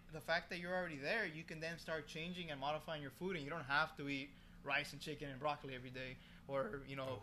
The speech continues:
Speaker 1: tilapia and
Speaker 2: No, thank
Speaker 1: potato.
Speaker 2: you.
Speaker 1: Like, you don't have to. Like,
Speaker 2: <laughs>
Speaker 1: you can eat from all types of foods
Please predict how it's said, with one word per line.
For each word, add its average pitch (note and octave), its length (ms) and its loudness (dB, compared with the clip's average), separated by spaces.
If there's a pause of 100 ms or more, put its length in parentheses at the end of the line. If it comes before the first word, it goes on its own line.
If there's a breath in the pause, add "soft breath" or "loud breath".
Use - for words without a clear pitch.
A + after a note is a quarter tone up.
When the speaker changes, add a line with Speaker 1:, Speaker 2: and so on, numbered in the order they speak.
Speaker 1:
tilapia D3+ 520 2 (100)
and C3 140 -6
Speaker 2:
No, A#2 80 -4
thank A#2 100 -4
Speaker 1:
potato. D#3 320 2
Speaker 2:
you. C#3+ 40 -8
Speaker 1:
Like, C3+ 240 -2
you C#3+ 80 -6
don't D#3+ 140 -2
have F3 260 4
to. C#3+ 120 -2
Like, C3 180 4
Speaker 2:
<laughs> - 340 -2
Speaker 1:
you C#3+ 100 -2
can F3 160 -2 (120)
eat F3+ 220 0
from E3 180 -2
all F3+ 440 6 (140)
types F3+ 300 2
of E3 120 -2
foods F#3+ 500 -2